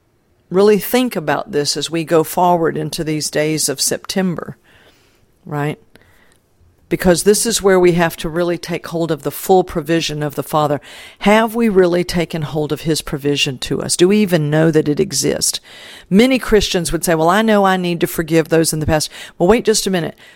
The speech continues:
But do we know how to forgive? Do we understand what is really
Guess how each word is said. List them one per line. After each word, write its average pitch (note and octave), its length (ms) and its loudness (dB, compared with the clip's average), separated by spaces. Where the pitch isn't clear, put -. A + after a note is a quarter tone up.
But F3+ 200 2
do G#3+ 160 6
we G3+ 160 4
know F3 180 -2
how E3+ 280 0
to F3 140 -4
forgive? - 520 -6
Do G3 180 4
we G#3+ 160 4
understand F3+ 680 0
what E3 240 0
is - 200 -4
really D#3+ 360 2